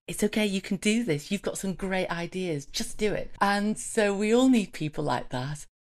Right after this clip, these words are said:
I've got one of my clients on a really big podcast next week. And so we've done some training on that,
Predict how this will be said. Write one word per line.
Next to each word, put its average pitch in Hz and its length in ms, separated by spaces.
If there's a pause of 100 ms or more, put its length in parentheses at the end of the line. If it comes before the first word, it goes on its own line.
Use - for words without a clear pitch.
(440)
I've 160 200
got - 180
one 170 160
of 170 80
my 156 100
clients 156 420
on 190 120
a 190 80
really 175 420
big 143 440 (120)
podcast - 600
next - 300
week. 120 360
And 160 440
so 170 360
we've 180 240
done 160 160
some 156 260
training 160 460
on 120 220
that, 117 300